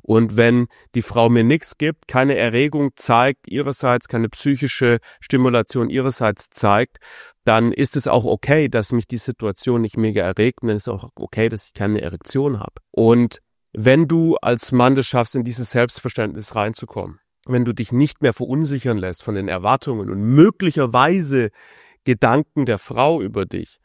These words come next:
sondern bei dir bleiben kannst und dich auch um deine eigenen Bedürfnisse kümmerst,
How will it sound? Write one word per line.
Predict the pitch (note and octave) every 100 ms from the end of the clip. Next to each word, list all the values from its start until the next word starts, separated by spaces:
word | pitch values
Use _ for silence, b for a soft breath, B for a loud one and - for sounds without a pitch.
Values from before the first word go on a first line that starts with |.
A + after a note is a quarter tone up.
| _
sondern | G2 G2 -
bei | G2 A#2+
dir | B2+
bleiben | - F2 D#2 -
kannst | - - - - _ _ _ _ _
und | - G2
dich | G#2
auch | G2+
um | G2 F#2+
deine | G2 A2
eigenen | G#2 A2+ A#2
Bedürfnisse | A#2+ C#3 D#3+ C#3 D3
kümmerst, | D3 C#3+ D#3 E3+